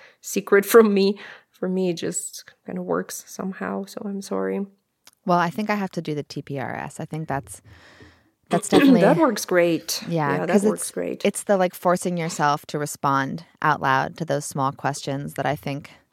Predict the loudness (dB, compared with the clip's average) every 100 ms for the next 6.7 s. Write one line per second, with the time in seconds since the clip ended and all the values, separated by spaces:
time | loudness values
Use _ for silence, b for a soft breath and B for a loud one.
0 | _ -6 -6 -4 0 2 2 2 0 -2
1 | -2 0 0 -2 -4 -4 -4 -2 -2 -2
2 | -2 -2 -2 -4 -2 -2 -4 -4 -4 -4
3 | -4 -4 -2 -2 -4 -6 -6 -6 -4 -4
4 | -2 -2 -2 -4 -8 -4 -2 0 -2 -6
5 | -6 -4 0 2 4 2 0 0 2 2
6 | 0 0 0 -2 -2 -4 -6